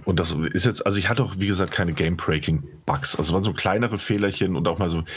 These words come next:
diese, wie man sie häufig bei den Releases von irgendwelchen Open-World-Spielen hat, dass sowas einfach mal passiert. Ähm, was ich da ein bisschen störender fand, und ich weiß gar nicht, vielleicht ist dir das nicht aufgefallen, ähm,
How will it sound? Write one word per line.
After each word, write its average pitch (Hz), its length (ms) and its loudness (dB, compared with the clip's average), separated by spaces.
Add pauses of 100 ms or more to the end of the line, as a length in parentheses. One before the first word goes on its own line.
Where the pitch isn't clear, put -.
(380)
diese, 82 200 2 (300)
wie 87 160 -2
man 107 140 2
sie 95 120 0
häufig 90 380 -2
bei 85 100 0
den 82 160 0
Releases 80 420 2
von - 120 -2
irgendwelchen 85 340 0
Open-World-Spielen 80 760 0
hat, 82 140 -2
dass - 100 0
sowas 76 220 0
einfach 76 220 0
mal 78 120 2
passiert. - 420 0 (600)
Ähm, 82 360 0 (760)
was - 160 0
ich 117 60 2
da 113 120 2
ein 104 100 2
bisschen - 200 2
störender 127 400 2
fand, 135 200 0
und 95 80 -4
ich 98 100 -4
weiß 95 220 0
gar 113 140 2
nicht, 120 140 -2
vielleicht 139 320 0
ist 151 140 0
dir 131 60 -4
das 123 180 -2
nicht - 140 2
aufgefallen, 85 480 0 (560)
ähm, 90 340 0